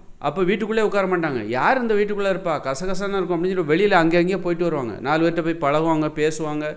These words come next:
போய் ஒரு தோட்டத்துல போய் வேலை பார்ப்பாங்க. அங்க போ-, அங்க போயிட்டு இங்க போவாங்க, இந்த பக்கமா போவாங்க, அந்த பக்கமா போவாங்க, காடு மேடுன்னு அலைவாங்க.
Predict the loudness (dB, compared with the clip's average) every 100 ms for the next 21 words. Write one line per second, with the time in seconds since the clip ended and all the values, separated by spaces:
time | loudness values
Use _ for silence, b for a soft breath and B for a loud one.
0 | b b b b -6 0 2 4 4 2
1 | 0 0 -2 -2 -2 -2 -4 -2 0 0
2 | 0 -4 -6 -6 -6 -10 b b b b
3 | b -2 0 0 0 0 2 2 0 -2
4 | -4 -4 -2 -2 0 0 0 0 0 0
5 | -2 -2 0 0 2 2 2 0 -2 -2
6 | -2 -2 -2 -4 2 4 4 2 0 0
7 | 0 0 0 -2 -6